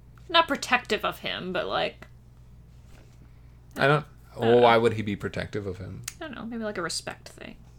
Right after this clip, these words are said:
Speaker 1: Like,
Speaker 2: Hmm.
Speaker 1: mm.
Speaker 2: Game, respect, game.
Speaker 1: Yeah, maybe.
Speaker 2: Interesting. I did not read it that way.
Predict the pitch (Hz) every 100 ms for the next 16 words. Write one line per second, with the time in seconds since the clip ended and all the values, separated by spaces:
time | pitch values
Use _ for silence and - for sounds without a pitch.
0 | - 254 247 120 - 285 285 277 - -
1 | - - - - - - - - 113 101
2 | 101 98 - 92 98 92 104 117 - -
3 | - - - - 269 269 294 294 - -
4 | - 170 - - - - - - - -
5 | - - - - 107 107 95 87 87 73
6 | - - -